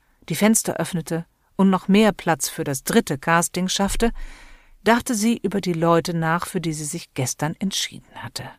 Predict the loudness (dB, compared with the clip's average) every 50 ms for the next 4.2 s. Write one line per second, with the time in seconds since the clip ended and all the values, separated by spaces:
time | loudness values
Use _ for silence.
0 | _ _ _ _ _ _ _ _ _ -20 -20 -20 -20 -20 _ _ -4 -4 -2 -2
1 | -2 -2 -2 -2 -4 -2 0 0 2 2 4 2 2 0 -4 -8 -10 -10 -12 -12
2 | -12 -12 -12 -14 -16 -20 _ _ _ _ _ _ _ _ -8 -8 0 4 6 6
3 | 6 6 2 0 0 -2 -4 -8 -8 -8 -8 -8 -8 -8 -8 -6 -4 -6 -4 0
4 | 0 0 0 0